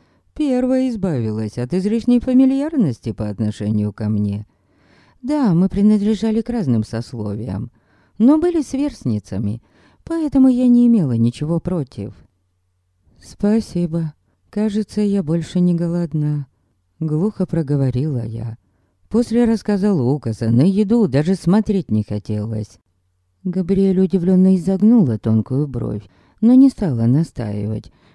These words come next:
поняв, что пропустила что-то важное в разговоре. Вместо этого она поставила поднос на письменный стол и примостилась на подлокотнике кресла, занятого Гилбертом. «Должно быть, вам повезло,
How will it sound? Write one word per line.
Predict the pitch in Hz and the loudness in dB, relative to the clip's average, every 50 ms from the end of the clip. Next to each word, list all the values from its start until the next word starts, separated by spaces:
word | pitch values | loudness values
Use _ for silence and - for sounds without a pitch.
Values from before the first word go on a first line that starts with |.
| _ _ | _ _
поняв, | - 254 294 320 320 277 220 220 226 202 143 | -8 -6 -2 2 2 4 4 4 2 0 -2
что | - - 165 | -2 -4 -4
пропустила | 160 - 226 220 - 262 226 - - 202 226 220 170 127 | -2 -2 -2 -2 -2 -6 -6 -4 -2 -2 0 0 0 -2
что-то | - - - 131 - 160 | -2 -4 -6 -4 -2 -2
важное | 156 170 202 180 160 143 110 110 | -2 -2 -4 -2 0 0 0 0
в | 107 110 | -2 -4
разговоре. | 113 110 113 117 113 110 107 107 110 113 113 117 110 - 113 _ _ _ _ _ _ _ _ _ _ _ - | -6 -8 -8 -8 -8 -6 -6 -4 -4 -6 -6 -6 -8 -10 -12 _ _ _ _ _ _ _ _ _ _ _ -12
Вместо | - 180 190 226 226 220 - - 226 | -4 2 4 4 4 4 2 -2 -2
этого | 220 214 - 208 190 196 | -2 0 0 0 2 2
она | 190 196 196 | 2 2 2
поставила | 185 202 185 - - 156 131 120 113 113 110 | 0 -2 -4 -2 -4 -2 -2 0 -2 -2 -2
поднос | - - 107 113 107 107 104 - | -4 -4 -2 0 0 0 0 -2
на | 117 110 | -4 -4
письменный | - - 113 107 - - 110 107 110 110 113 | -4 -6 -10 -8 -4 -2 0 0 0 -2 -2
стол | - - - 123 147 185 196 190 175 - _ _ _ _ _ - | -6 -6 -6 -4 -2 -2 -2 -4 -6 -10 _ _ _ _ _ -6
и | - 226 | -6 -4
примостилась | - - 214 214 208 208 208 - - 226 214 175 127 110 - | -2 0 2 2 2 2 2 0 -2 -2 0 0 0 0 2
на | 117 120 117 | 2 0 2
подлокотнике | - 131 123 143 143 147 - 160 156 - 175 165 - 180 175 | 0 -2 -2 -2 -4 -2 -2 -2 0 0 0 0 0 -2 -4
кресла, | - - 175 208 190 123 101 - - - 110 113 110 | -4 -2 -2 0 0 -2 -4 -6 -8 -8 -6 -6 -4
занятого | 107 117 123 120 127 131 127 - 139 135 151 151 | -2 0 2 4 4 4 2 0 -2 -2 -2 -2
Гилбертом. | 147 139 127 110 101 117 117 117 101 98 - 107 _ - 113 110 104 104 - - _ _ _ _ _ _ _ _ _ _ _ _ _ _ _ - | -2 -2 -4 -4 -4 -6 -6 -6 -6 -6 -6 -8 _ -6 -6 -4 -4 -4 -6 -10 _ _ _ _ _ _ _ _ _ _ _ _ _ _ _ -6
«Должно | 143 143 131 135 135 135 131 123 123 131 131 127 | -2 0 2 4 4 4 4 4 4 4 4 4
быть, | 120 135 131 | 4 2 2
вам | 127 131 135 127 | 4 4 4 4
повезло, | - 143 135 135 143 147 139 117 120 104 107 107 107 110 117 117 | 4 2 2 2 2 0 0 -2 -4 -4 -4 -4 -2 -2 -4 -4